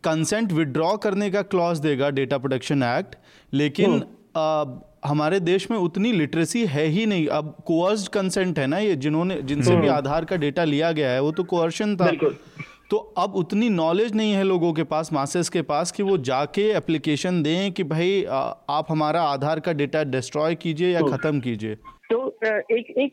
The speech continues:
Speaker 2: यहाँ पे actually ये काफी interesting point उठाया आपने, अ, literacy का।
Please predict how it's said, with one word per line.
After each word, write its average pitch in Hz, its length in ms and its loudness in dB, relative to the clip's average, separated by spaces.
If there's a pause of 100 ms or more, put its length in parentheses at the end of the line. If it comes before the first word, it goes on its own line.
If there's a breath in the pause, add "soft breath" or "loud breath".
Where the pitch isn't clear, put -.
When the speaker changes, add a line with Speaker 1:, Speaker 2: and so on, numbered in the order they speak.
Speaker 2:
यहाँ 202 240 0
पे 262 100 0
actually 240 480 0
ये 202 80 2
काफी 190 520 0
interesting 160 680 -2
point 156 280 0
उठाया 143 260 0
आपने, 147 380 -2
अ, 156 180 -2
literacy 151 540 -2
का। 151 200 -2